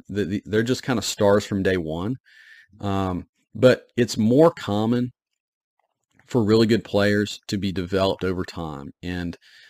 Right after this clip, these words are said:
so I would just say, let's give Vaughn Grissom a little patience,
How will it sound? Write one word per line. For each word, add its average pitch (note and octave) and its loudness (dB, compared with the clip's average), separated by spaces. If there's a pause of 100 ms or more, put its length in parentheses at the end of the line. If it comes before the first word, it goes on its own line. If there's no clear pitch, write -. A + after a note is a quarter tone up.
(140)
so G#2 4
I G2+ 2
would G2+ 2
just B2+ 6
say, G#2 6
let's G#2 2
give G#2+ 2
Vaughn G#2+ 2
Grissom G2+ 0
a F#2 -6
little F#2 -2
patience, G#2+ -2